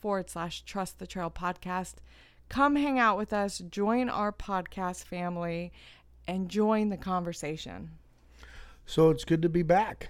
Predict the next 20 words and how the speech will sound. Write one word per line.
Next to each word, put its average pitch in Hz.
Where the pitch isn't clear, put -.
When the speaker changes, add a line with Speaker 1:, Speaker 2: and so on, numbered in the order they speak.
Speaker 1:
I 254
know. 233
<laughs> -
It's -
so -
Speaker 2:
We 190
Speaker 1:
strange. 208
Speaker 2:
apologize 135
for, 131
uh, 123
people 139
were 120
probably, 123
uh, 113
thinking 120
last 113
week 120
in 117
their, 110
uh, 104